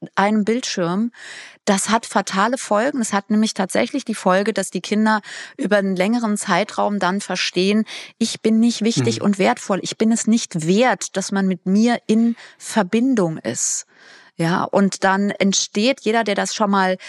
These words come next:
Speaker 1: erlebt hat, auch auf einer Erwachsenenebene, ne, an einem Tisch oder so, wenn es nicht angesprochen wird, sondern ständig vorkommt,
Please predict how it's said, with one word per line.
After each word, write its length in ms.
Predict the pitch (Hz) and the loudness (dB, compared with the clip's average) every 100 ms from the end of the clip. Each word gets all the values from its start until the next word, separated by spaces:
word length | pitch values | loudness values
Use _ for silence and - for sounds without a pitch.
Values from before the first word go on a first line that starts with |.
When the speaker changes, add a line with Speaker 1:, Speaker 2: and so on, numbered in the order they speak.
| - - | -20 -4
Speaker 1:
erlebt 640 | 185 185 202 277 - - | -2 0 0 0 -4 -6
hat, 280 | 175 160 - | -4 -4 -2
auch 180 | 160 - | -2 -2
auf 160 | 180 | -4
einer 100 | 180 | -2
Erwachsenenebene, 960 | 139 170 - 247 226 - 165 175 165 139 | 0 -2 -2 -4 -4 -2 -4 -2 -4 -4
ne, 260 | 202 254 | 0 0
an 160 | - 196 | 0 0
einem 140 | 185 | -2
Tisch 340 | 180 247 262 - | -2 -2 -2 -4
oder 200 | 190 175 | -2 -2
so, 120 | 175 | 0
wenn 140 | 175 170 | 0 0
es 140 | - | -2
nicht 180 | 185 - | -4 0
angesprochen 600 | 190 254 - 190 190 185 | 0 0 0 -2 0 0
wird, 120 | 180 | -2
sondern 240 | 180 170 | -2 -4
ständig 460 | 170 - 214 262 - | -2 0 0 0 -4
vorkommt, 600 | - 269 302 165 147 151 | -2 -2 -2 -4 -4 -8